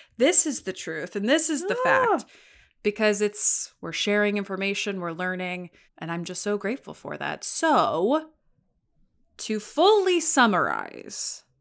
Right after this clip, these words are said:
Speaker 1: and this is, I'm gonna read something from Medgar Evers' website, dot E D U, if you can believe it.
Speaker 2: Amazing.
Speaker 1: On Thursday, October first, twenty twenty, the M T A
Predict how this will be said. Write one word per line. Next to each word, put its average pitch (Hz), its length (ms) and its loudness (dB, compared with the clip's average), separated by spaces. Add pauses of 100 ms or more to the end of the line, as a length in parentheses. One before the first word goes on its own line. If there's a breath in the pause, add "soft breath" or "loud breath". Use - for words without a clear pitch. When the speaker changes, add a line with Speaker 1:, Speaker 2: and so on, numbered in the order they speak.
Speaker 1:
and 185 160 -4
this 185 160 2
is, 196 100 0
I'm 185 120 2
gonna 185 140 0
read 185 180 -2
something 175 300 -6
from 160 400 0
Medgar 170 440 -6
Evers' 156 560 -6
website, 180 360 -4 (280)
dot 196 200 6
E 233 200 6
D 226 140 4 (200)
U, 196 260 8
if 196 180 -6
you 190 120 0
can 190 200 -4
believe 185 340 -6
it. 208 320 -6 (180)
Speaker 2:
Amazing. 131 500 -8 (360)
Speaker 1:
On 254 300 0
Thursday, 370 380 6
October 311 580 0
first, 208 400 2 (140)
twenty 254 960 -4 (100)
twenty, 180 800 -4 (1200 soft breath)
the - 160 -10
M 247 220 4
T 294 300 0
A 180 360 4